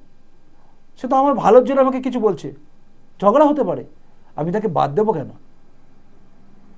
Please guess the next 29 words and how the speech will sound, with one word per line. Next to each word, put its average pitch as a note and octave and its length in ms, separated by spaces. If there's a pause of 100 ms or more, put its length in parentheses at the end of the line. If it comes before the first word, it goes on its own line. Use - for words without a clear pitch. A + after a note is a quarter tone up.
(260)
কেন E4+ 220
বাদ A3+ 160
দিতে D3+ 200
যাব? A#2+ 240 (960)
আসলে G3+ 420 (360)
শৃঙ্খলা D4+ 500
রক্ষা A#3+ 260
কমিটি E3 360
আছে, B2+ 180 (560)
তারা A3 200
নাকি B3+ 180
ডিসিশন G#3+ 380
নিয়েছে A3 360 (340)
এদেরকে F#3 240
বাদ D3+ 260
দিতে C3+ 200
হবে। A#2 180 (1120)
আমি C#4+ 180
বুঝতে C#4 300
পারলাম D#3 280
না, A2+ 140
এটা A3 480
নাকি G#3+ 460
কোনো A3 200
একটা A3+ 140
শৃঙ্খলা, A3+ 580 (720)
বিরাট C#4 260
শৃঙ্খলাবদ্ধ F#3+ 640
পার্টি। C3 280